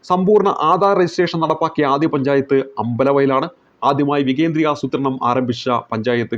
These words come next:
കല്യാശ്ശേരിയാണ്. കേന്ദ്ര സർക്കാരിൻ്റെ നിർമ്മൽ ഗ്രാമ പുരസ്കാരം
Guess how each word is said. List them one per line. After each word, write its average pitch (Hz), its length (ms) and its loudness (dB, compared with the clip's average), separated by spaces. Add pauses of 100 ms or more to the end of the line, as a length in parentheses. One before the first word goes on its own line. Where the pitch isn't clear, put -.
(120)
കല്യാശ്ശേരിയാണ്. 131 760 0 (340)
കേന്ദ്ര 202 300 2
സർക്കാരിൻ്റെ 202 540 2
നിർമ്മൽ 175 280 2 (120)
ഗ്രാമ 156 280 -2
പുരസ്കാരം 165 460 -2